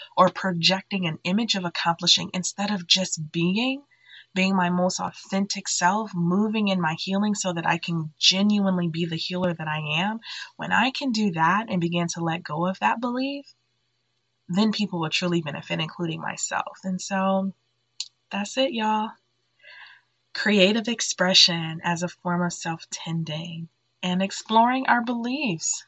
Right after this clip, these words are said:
to help us let go of some of those limiting beliefs that we've been holding on to, many of which stifle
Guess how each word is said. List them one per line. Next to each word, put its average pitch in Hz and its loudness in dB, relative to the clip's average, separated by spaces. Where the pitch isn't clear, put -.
to - -6
help 254 0
us 254 2
let 233 4
go 196 4
of 202 4
some 196 4
of 175 0
those 165 -2
limiting 208 0
beliefs 143 -6
that 185 0
we've 208 2
been 190 2
holding 190 2
on 202 2
to, 175 0
many 269 4
of 196 -2
which 160 6
stifle 180 0